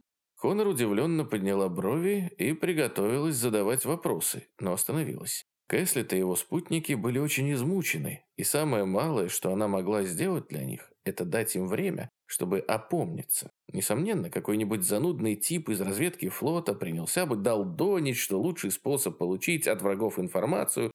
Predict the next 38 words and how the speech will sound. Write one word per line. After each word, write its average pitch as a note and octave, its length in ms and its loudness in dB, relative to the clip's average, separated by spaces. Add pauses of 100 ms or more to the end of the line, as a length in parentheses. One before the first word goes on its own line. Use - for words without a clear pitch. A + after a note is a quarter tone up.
(100)
это F3 220 2
расспросить C3 640 0
их - 100 -4
прямо G2 280 2
сейчас, G#3+ 600 0
когда G2 360 0
они F#2+ 200 2
ещё C3 320 2
не G2+ 140 0
оправились G2+ 680 0
от E2+ 140 -2
удара, F#3+ 460 0 (580)
но G3 220 0
это G3 160 -2
было F#3+ 200 0
бы E3 140 0
абсолютно C#3+ 520 -2
непорядочно. B2+ 880 -2 (240)
Война G2+ 480 2
между F#2 320 0
Народной G2+ 440 2
Республикой G2+ 760 0
и G#2+ 180 0
Звёздным G2 500 0
Королевством F#2+ 680 -2
была B2 220 0 (100)
уродливой, C3+ 760 -2
и - 200 -6
всё - 180 0
же D#3 140 0
Хонор - 360 -4
Харрингтон D#3 680 0
относилась F3 500 0
к - 80 -4
этим F3+ 220 0
людям F3+ 240 2
с - 80 0
уважением, F3+ 760 0